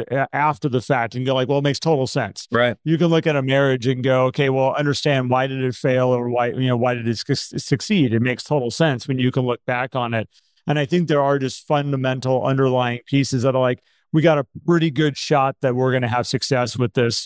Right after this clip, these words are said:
Speaker 1: journey that we're about to, you know, venture into."
Speaker 2: Mm-hmm.
Speaker 1: Uh, hopefully we go into all of our future endeavors with the, "We got a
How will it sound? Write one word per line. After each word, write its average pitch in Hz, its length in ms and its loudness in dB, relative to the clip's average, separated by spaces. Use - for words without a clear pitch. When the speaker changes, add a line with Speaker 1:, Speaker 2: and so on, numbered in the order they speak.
Speaker 1:
journey 117 380 0
that 110 200 -2
we're 120 140 0
about 110 260 -2
to, 104 320 -2
you 123 120 -2
know, 113 100 0
venture 120 400 -2
into." 107 320 -2
Speaker 2:
Mm-hmm. 104 300 2
Speaker 1:
Uh, 120 120 -2
hopefully 196 260 2
we 147 100 2
go 147 220 4
into 131 160 0
all 156 260 2
of 131 120 2
our 117 340 -2
future 160 340 2
endeavors 127 600 -2
with 131 260 0
the, 131 280 2
"We 139 160 2
got 139 160 0
a 117 80 -6